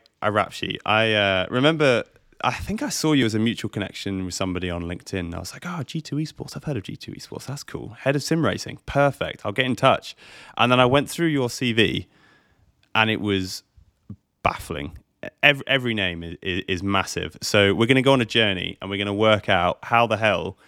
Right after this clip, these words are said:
you got from driving Gran Turismo and Forza in your living room to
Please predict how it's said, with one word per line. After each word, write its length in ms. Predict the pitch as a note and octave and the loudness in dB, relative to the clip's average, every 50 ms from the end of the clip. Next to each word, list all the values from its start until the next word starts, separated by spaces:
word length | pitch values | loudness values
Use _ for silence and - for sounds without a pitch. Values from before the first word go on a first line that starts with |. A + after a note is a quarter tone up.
| _ _ - | _ _ -6
you 140 | - G#2+ G2+ | -4 -2 2
got 200 | - G#2 - - | 2 2 0 0
from 400 | - - G#2 G2 F#2+ F#2 F2+ - _ _ _ _ | -2 -2 0 0 2 0 -2 -4 _ _ _ _
driving 400 | - - A#2 A#2+ B2 C3 B2+ A#2 | 2 6 6 6 6 4 0 -2
Gran 300 | G#2 A2+ A2 G#2+ G#2 G2+ | -2 0 0 0 -2 -4
Turismo 400 | - - G#2 G2 G2 G#2 F#2+ F#2+ | -4 -6 -6 -4 -2 -2 0 0
and 100 | F#2 - | 0 -2
Forza 500 | - A#2 A2+ G#2+ G2 E2+ F#2+ B1+ D#2+ F#2+ _ _ _ _ _ _ _ - | 0 0 2 2 2 0 -2 -4 -4 -6 _ _ _ _ _ _ _ -2
in 140 | A#2 G#2 | 0 0
your 80 | F#2+ F#2 | 2 2
living 240 | F#2+ G#2+ G2 F#2 F2 | 2 2 2 0 -2
room 320 | E2+ E2 E2 E2+ F2+ - _ - | -2 -4 -4 -6 -8 -10 _ -10
to 400 | - - F#2+ F2 F2 E2+ E2 | -2 0 2 2 2 2 -2